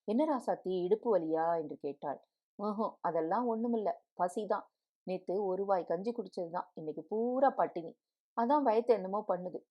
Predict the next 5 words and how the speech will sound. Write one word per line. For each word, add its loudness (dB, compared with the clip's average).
மாரியாயிக்கு 0
மனதை -2
என்னவோ -4
செய்தது. -4
பாவம், 4